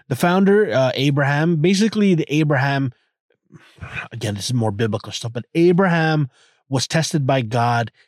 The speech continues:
His sons went on to form the other religions, like, uh, uh,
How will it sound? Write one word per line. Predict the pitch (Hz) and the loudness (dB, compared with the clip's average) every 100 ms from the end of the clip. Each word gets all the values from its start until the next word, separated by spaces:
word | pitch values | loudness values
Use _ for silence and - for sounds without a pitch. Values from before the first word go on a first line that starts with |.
| _ | _
His | 151 151 | -2 0
sons | - 156 147 139 | 0 0 0 0
went | 127 135 | 0 0
on | 135 | -2
to | 127 | -4
form | 120 131 123 | -6 -4 -2
the | 120 | -2
other | 120 127 | -2 -2
religions, | 127 123 110 117 113 | -2 -4 -4 -6 -6
like, | 107 - - _ _ | -8 -10 -20 _ _
uh, | 92 90 85 85 85 78 73 71 76 - | -6 -6 -6 -10 -12 -14 -16 -18 -20 -20
uh, | - - | -18 -18